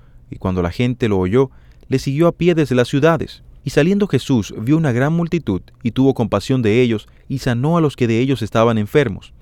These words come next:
Cuando anochecía, se acercaron a él sus discípulos, diciendo:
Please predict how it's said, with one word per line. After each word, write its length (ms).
Cuando 220
anochecía, 540
se 100
acercaron 480
a 80
él 80
sus 160
discípulos, 440
diciendo: 500